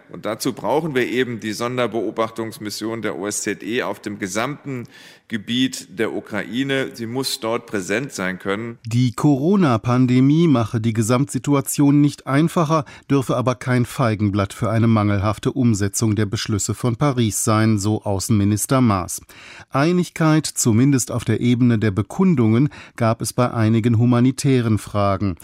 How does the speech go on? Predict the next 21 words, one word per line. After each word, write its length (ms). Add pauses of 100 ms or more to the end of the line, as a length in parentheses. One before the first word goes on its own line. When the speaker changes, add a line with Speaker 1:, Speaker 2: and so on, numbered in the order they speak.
(220)
Speaker 2:
Die 160
Rentenzahlungen 920
im 180
Separatistengebiet 1200
müssten 320
ungehindert 720
möglich 460
sein. 340 (320)
Der 160
Zugang 480
von 240
Hilfsorganisationen 1160
müsse 240
verbessert 540
werden 300 (220)
und 180
die 120
Entminung 760
müsse 280
schneller 420
vorankommen. 960